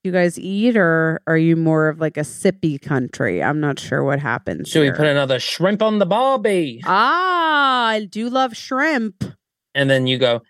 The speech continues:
Speaker 2: "The dingo ate my baby." And I'm like,
Speaker 1: Yeah.
Speaker 2: and they're like, "If you could stop just, uh,
Speaker 1: Okay.
Speaker 2: being offensive."
Speaker 1: Sorry.
Speaker 2: And I'm like, "Okay,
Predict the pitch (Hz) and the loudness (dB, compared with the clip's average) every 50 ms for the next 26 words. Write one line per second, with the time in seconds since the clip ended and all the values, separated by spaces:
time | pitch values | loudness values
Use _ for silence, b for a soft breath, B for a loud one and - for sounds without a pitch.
0 | _ _ - 147 202 220 214 214 320 349 339 330 240 214 185 175 170 151 165 160 | _ _ -2 0 2 2 4 2 2 2 2 2 2 2 2 2 0 0 -2 -4
1 | - - 147 143 139 135 135 127 151 151 147 143 147 139 143 135 185 202 208 196 | -4 -4 -6 -4 -2 -2 -2 0 0 0 0 0 -2 -2 -2 -2 0 0 2 2
2 | 196 190 190 180 175 175 160 147 165 160 156 156 151 143 147 147 160 151 151 151 | 4 4 4 2 2 2 0 0 0 -2 -4 -6 -8 -4 -2 0 2 2 2 2
3 | 147 147 139 135 - 135 143 139 135 151 170 170 190 175 151 - - 131 123 117 | 2 0 -2 -4 -8 -6 -6 -4 -2 -2 -2 0 0 -2 -2 0 0 0 0 0
4 | 113 _ _ - 123 185 175 160 151 - - 127 92 - - - - - _ _ | -2 _ _ -8 -4 -4 -4 -4 -6 -8 -10 -8 -8 -8 -10 -14 -18 -20 _ _
5 | _ _ _ _ _ _ - 147 135 127 120 117 113 - 120 113 110 107 - - | _ _ _ _ _ _ -4 -2 0 0 0 -2 -4 -2 -2 -2 -2 -2 -4 -4
6 | - - - - - _ - 156 139 127 123 117 - - - - _ _ _ _ | -6 -6 -8 -12 -18 _ -12 -12 -10 -10 -10 -12 -14 -16 -18 -20 _ _ _ _
7 | _ _ _ _ _ _ _ _ - 143 139 131 127 127 127 127 127 123 120 117 | _ _ _ _ _ _ _ _ 0 0 2 2 2 0 -2 -2 -2 -2 -2 -2
8 | - - 139 151 156 165 143 131 123 120 | 0 0 -2 0 2 2 2 2 2 0